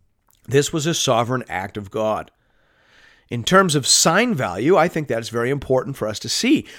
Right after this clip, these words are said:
God always goes first. Faith responds,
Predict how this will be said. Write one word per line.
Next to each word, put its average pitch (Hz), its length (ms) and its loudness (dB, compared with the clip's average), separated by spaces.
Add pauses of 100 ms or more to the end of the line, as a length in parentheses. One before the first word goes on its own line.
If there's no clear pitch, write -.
(260)
God 143 460 8 (140)
always 139 560 10
goes 131 340 2
first. 208 540 2
Faith 220 280 6
responds, 233 1000 0